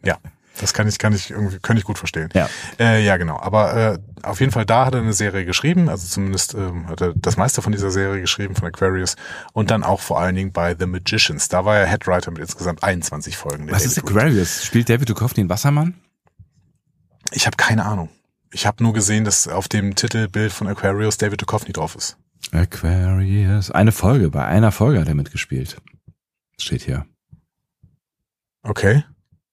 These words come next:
Speaker 1: Vielleicht hat dann David Reed diese Folge geschrieben? <laughs> Ähm, okay, schreibt's in die Kommentare, ihr kennt vielleicht Aquarius.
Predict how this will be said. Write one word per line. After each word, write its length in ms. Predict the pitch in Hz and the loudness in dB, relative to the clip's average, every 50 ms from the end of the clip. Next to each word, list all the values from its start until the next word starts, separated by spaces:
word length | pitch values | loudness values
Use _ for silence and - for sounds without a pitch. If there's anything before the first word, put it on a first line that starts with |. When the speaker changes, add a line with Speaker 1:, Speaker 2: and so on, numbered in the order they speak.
| _ _ _ | _ _ _
Speaker 1:
Vielleicht 480 | - - 95 92 101 110 107 - - - _ - | -10 -4 0 2 2 2 2 -2 -8 -12 _ -2
hat 180 | 98 104 104 - _ _ _ _ | 0 0 0 -2 _ _ _ _
dann 480 | - 104 101 101 101 101 98 - - - - | 2 2 4 4 2 0 -2 -6 -10 -8 0
David 360 | - 104 101 95 98 - - | 0 0 2 0 -2 -4 -4
Reed 180 | 104 104 95 - - | -6 -6 -6 -4 -4
diese 180 | 104 98 95 98 | -4 -2 -2 -4
Folge 400 | - - - 98 98 110 143 139 | -4 0 0 0 0 0 -4 -4
geschrieben? 420 | - - - - 135 143 160 214 - _ _ _ _ | -2 -2 -2 0 -2 -4 -4 -6 -10 _ _ _ _
<laughs> 400 | - - - - - - - - - - _ _ _ _ - - _ - - - - - - - - - - - - - - _ - - - - - - - - - - - - - - - - _ - - - | -8 -8 -8 -8 -4 2 2 2 2 0 _ _ _ _ -20 -20 _ -20 -20 -20 -20 -20 -20 -18 -18 -18 -18 -20 -20 -20 -20 _ -20 -20 -20 -18 -14 -14 -14 -14 -14 -14 -16 -16 -16 -18 -18 -18 _ -16 -6 0
Ähm, 600 | - 113 107 107 107 104 104 101 101 101 98 92 - _ _ _ _ - - - | 2 4 4 4 4 2 2 0 0 -2 -4 -6 -10 _ _ _ _ -10 -4 0
okay, 320 | - - - 113 92 80 - | 0 2 2 2 0 0 -4
schreibt's 300 | - - - 156 160 - | -6 -2 -2 0 0 2
in 40 | - | 0
die 60 | 180 156 | 2 2
Kommentare, 440 | 147 156 135 - 117 113 117 117 123 | 2 0 0 2 2 0 2 0 -2
ihr 220 | 113 113 117 113 | -4 -4 -6 -4
kennt 220 | - - 127 127 | -2 -4 -4 -4
vielleicht 260 | - - 98 90 - - | -4 -6 -6 -6 -6 -8
Aquarius. 480 | 85 - 95 87 87 87 87 85 - | -10 -8 -8 -6 -6 -6 -8 -8 -8